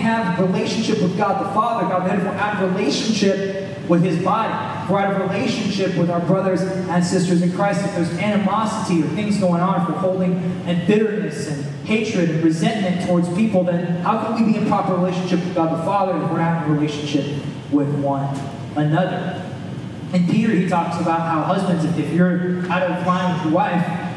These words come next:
then you're not going to get your answer, your prayers answered. I think it's so true. If, if I'm mad at my wife, I can't come to God and expect God to do something for me. If I know I'm out of line with her, he's probably just gonna look down at me and say, "Go make it right, stupid.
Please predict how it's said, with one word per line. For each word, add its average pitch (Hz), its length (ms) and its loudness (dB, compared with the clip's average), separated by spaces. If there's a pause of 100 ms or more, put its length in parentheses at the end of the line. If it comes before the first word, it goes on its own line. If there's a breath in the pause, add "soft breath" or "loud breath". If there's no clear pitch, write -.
(220)
then 175 180 4
you're 175 100 4
not 190 240 0
going 185 160 0
to 175 60 2
get 165 180 2
your 165 120 2
answer, 180 380 0 (220)
your 156 160 2
prayers 220 380 2 (300)
answered. 190 320 -2
I 180 60 0
think 214 160 0
it's 175 80 -2
so 208 140 0
true. 220 120 0
If, 185 120 0
if 156 140 0
I'm 202 180 2
mad 214 240 0
at 196 120 -2
my 190 200 0
wife, 202 260 0
I 185 120 -2
can't 220 300 -2
come 208 200 0
to 175 60 -2
God 185 720 -2
and 185 120 2
expect 214 460 0
God 202 280 0
to 196 220 -2
do 269 120 4
something - 400 0
for 196 80 0
me. 247 500 0
If 180 100 4
I 214 160 2
know 220 140 2
I'm 196 80 0
out 196 180 -2
of 190 120 0
line 190 180 -2
with 175 120 -4
her, 226 180 0
he's - 80 0
probably 240 220 2
just 233 120 -2
gonna 196 160 0
look 220 220 0
down 214 180 0
at 208 160 -2
me 226 80 0
and 214 80 0
say, 190 240 0
"Go 254 220 2
make 285 200 -4
it 269 140 -2
right, 277 320 -2
stupid. 277 800 -2